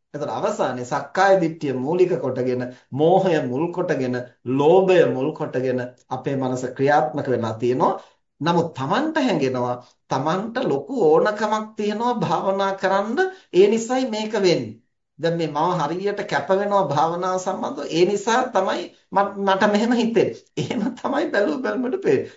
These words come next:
ඒකයි නායක හාමුදුරුවෝ මෙතන කියන්නේ මෝහයම තමන්ගේ ප්‍රඥාව වගේ තමන්ට දැනෙන්න ගන්න.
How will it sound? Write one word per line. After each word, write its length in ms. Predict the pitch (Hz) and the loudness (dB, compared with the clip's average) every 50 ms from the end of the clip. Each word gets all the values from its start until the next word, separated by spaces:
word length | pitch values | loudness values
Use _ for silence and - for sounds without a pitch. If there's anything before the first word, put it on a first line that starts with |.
| _ - | _ -2
ඒකයි 280 | - 185 190 208 202 196 | 0 0 2 2 0 2
නායක 280 | 185 165 165 170 165 | 2 0 0 0 0
හාමුදුරුවෝ 340 | 170 170 156 160 160 151 143 | 0 0 0 0 -2 -2 -4
මෙතන 140 | 147 143 147 | -4 -4 -4
කියන්නේ 200 | 156 156 156 143 131 | -2 -4 -2 -4 -2
මෝහයම 720 | 135 156 180 214 240 254 240 - 302 302 165 147 143 139 139 139 135 - - _ | 0 2 4 6 6 6 4 4 4 4 4 4 4 2 0 -2 -4 -6 -12 _
තමන්ගේ 440 | - - 147 151 151 151 151 151 - | -8 -6 -2 -2 0 0 0 -2 -2
ප්‍රඥාව 480 | 165 139 131 - - 143 135 127 127 123 | -2 -2 -2 -2 -6 -4 -2 0 0 0
වගේ 240 | 120 120 123 147 - | 0 -2 -2 -4 -6
තමන්ට 340 | - - 127 123 123 123 - 175 | -4 -4 -4 -2 -4 -4 -4 -4
දැනෙන්න 320 | 170 120 113 110 107 - | -2 -2 -2 -2 -6 -6
ගන්න. 260 | - - - - _ | -10 -14 -18 -20 _